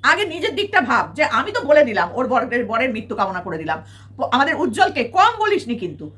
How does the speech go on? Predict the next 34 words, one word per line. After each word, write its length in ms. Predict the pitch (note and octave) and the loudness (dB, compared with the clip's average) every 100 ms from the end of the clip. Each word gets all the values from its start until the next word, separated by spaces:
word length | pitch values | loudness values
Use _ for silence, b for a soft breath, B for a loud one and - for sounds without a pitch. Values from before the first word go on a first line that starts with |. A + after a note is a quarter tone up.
| b - | b -4
পঙ্গু 300 | C4 C#4 G#4 | -2 2 2
কোন 180 | B3+ B3 | 4 2
দিন 140 | F4+ G4+ | 2 0
এই 120 | G4 | 0
খেতে 220 | C4+ C4+ | 0 0
খেতেই 260 | D4 D#4 G4 | 2 0 -2
পটল 280 | C#4+ C4+ C4+ | -2 0 -2
তুলবে, 260 | D4+ C#4 C4+ B - | -2 -2 -4 B -6
পটল 220 | G3 A#3+ | -2 0
ভাজা 180 | B3+ D4 | 4 4
দিয়ে 180 | D#4+ E4+ | 2 0
খাচ্ছে, 300 | C#4 B3 D#4+ | -2 -2 -4
পটল 280 | A#3 A#3+ C4+ | -4 -2 -2
তুলে 160 | C4+ C4 | -2 -2
ফেলবে, 280 | C4+ A#3+ B3+ | 0 0 0
এই 200 | G3+ F4 | 2 2
এত 160 | C#4 C4+ | 2 0
মাংস 280 | C#4+ D4 E4 | -4 -4 -6
খাচ্ছে, 320 | E4+ E4+ D4+ | -6 -6 -6
এই 280 | F#3+ C4 E4+ A3 | 0 0 2 2
গেল, 140 | G#3+ B3 B3 B B - | 2 0 -6 B B -16
কম 180 | F4+ G4+ | -8 -6
কিছু 200 | G4+ G4+ G4+ | -4 -4 -2
তো 80 | |
বলিসনি 420 | C4 B3+ D#4 - G3+ | -2 0 -2 -2 -2
বল, 180 | - - - - - - | -2 -4 -16 -20 -20 0
কম 160 | G4 G#4+ | 2 4
কিছু 180 | A4+ G4 | 0 -4
বলিসনি। 420 | C#4 C4 B3+ F3+ - - - - - - | -2 -4 -6 -12 -18 -20 -20 -20 -10 -2
তা 60 | |
একটা 300 | C4+ C4+ - G4 | 0 0 0 -6
মেয়ের 300 | D4 F4+ G#4 | -4 -4 -6
চোখের 260 | D#4 - C4 | -6 -4 -2
জল 200 | A#3+ | 2